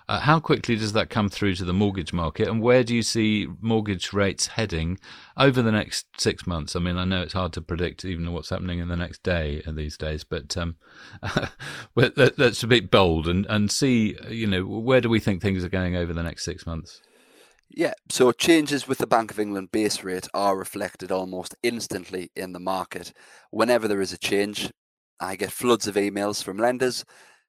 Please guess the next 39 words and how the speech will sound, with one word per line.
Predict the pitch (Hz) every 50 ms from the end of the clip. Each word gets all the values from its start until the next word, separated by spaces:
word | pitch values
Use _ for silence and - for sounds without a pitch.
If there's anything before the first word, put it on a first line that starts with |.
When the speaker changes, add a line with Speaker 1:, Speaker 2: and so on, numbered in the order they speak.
| _ _ _
Speaker 2:
telling | - - 123 117 113 113
me | 110 110
that | 104 98 80 80
their | 104 101 95
products | - - 104 98 95 90 - - - -
are | - 95 92 90
being | - 98 92 92 90 90 92 - -
removed, | 90 90 95 101 104 104 104 104 98 - - - - _ _ -
um, | 92 92 90 92 90 87 87 80 _ _ _ -
and | 101 101
hopefully | 95 113 110 101 - - 95 92 95 92 - -
replaced | 92 - - 107 110 104 87 90 - - - -
in | - 95 92
most | 92 92 90 - -
occasions. | - - 123 127 120 117 131 127 123 - - - - - - - - - _ _ _ _ _
Before | - 110 - - 117 110
this | 101 104 101 95
last | 104 101 98 - -
twelve | - 110 107 104
months, | 117 156 175 180 - -
if | 101 107
a |
lender | 107 107 104 104 104 101
was | 101 -
changing | - - 107 101 95 - 101 95
a | 98
product, | - - 135 135 135 143 143 - - - - - - - - _ _
you | - 135
may | 139 147 143 143
get | 131 135 123 120
at | 110 -
least | 110 117 117 98 -
a | 117
forty-eight | - - - 117 113 107 101 - 104 104 101 101 101 95 - - - -
hour | 98 95 92 90 90 90 -
notice | - 98 98 95 92 - 90 -
period | - 101 92 87 85 87 90 87
of | 90 92 - -
that. | 87 85 78 73 -